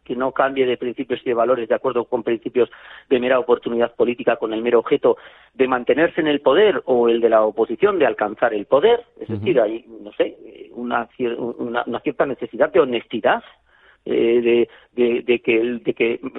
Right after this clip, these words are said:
Speaker 1: los ciudadanos un día digan, "Caray, tenemos unos políticos magníficos". Yo, bueno, dices esto, a cualquiera se te echa a reír, ¿no?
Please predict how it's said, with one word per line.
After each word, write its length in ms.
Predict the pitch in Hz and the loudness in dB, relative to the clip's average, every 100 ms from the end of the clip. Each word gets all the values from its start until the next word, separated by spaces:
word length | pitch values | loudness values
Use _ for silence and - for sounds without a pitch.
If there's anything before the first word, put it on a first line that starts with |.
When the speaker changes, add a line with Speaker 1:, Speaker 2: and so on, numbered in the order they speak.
| 131 | -2
Speaker 1:
los 180 | 127 | -2
ciudadanos 480 | - 120 123 143 170 | 0 2 2 2 0
un 80 | 165 | 0
día 160 | 160 165 | 2 2
digan, 300 | 170 143 123 | 2 0 -2
"Caray, 300 | 117 123 220 | -2 -2 0
tenemos 280 | 117 120 135 | 0 0 0
unos 160 | 220 - | -2 0
políticos 480 | 196 202 226 247 | -2 -2 -2 -2
magníficos". 760 | - 107 120 247 277 240 127 101 - | -2 -4 -2 0 0 0 0 -2 0
Yo, 240 | 113 156 - | 2 2 2
bueno, 200 | 147 190 | 0 0
dices 380 | 95 110 120 117 | -6 -6 -6 -6
esto, 300 | 123 160 165 - - | -2 0 -2 -6 -8
a 120 | - | -6
cualquiera 360 | 110 104 113 143 | -4 -2 0 -2
se 100 | - | -2
te 80 | - | -8
echa 160 | - | -4
a 20 | - | -4
reír, 400 | 117 - 196 165 | -2 -2 -2 0
¿no? 180 | 151 | -2